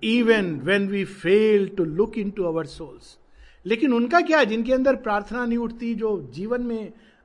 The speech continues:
अंधकार में धंसे हुए हैं, उनके बारे में क्या?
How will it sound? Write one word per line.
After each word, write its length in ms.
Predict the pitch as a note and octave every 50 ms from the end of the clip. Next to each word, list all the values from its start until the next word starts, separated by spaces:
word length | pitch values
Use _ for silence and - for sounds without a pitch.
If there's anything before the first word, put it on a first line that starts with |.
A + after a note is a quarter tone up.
| -
अंधकार 540 | G3+ A#3 C4+ C#4+ C#4 A#3 C#4+ B3+ A#3+ B3 B3
में 460 | A#3+ A#3 A#3 A3+ G#3 D3 A#2+ - -
धंसे 300 | - - B3 B3+ - E4+
हुए 300 | E4+ D#4+ D4+ D4 C4+ B3+
हैं, 280 | A3+ F3+ D#3 - - - _ _ _ _ _ _ - _ _ _ _ _ _ _ _ _ _ _ _ _ _ _ -
उनके 260 | A3 B3 A#3+ - F4
बारे 260 | E4 D4+ C#4+ C4 B3
में 160 | B3 B3 A3+ -
क्या? 260 | G#3 F#3+ C#3+ -